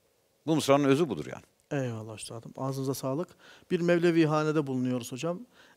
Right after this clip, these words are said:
Speaker 2: E, Mevlevi hanelerin manevi banisi olan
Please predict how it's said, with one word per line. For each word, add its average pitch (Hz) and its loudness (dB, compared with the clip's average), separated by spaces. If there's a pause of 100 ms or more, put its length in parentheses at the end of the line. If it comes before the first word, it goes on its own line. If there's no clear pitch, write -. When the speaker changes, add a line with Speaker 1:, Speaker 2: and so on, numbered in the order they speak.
Speaker 2:
E, - -8
Mevlevi 139 0
hanelerin 139 -2 (400)
manevi 143 2
banisi 139 4
olan 156 0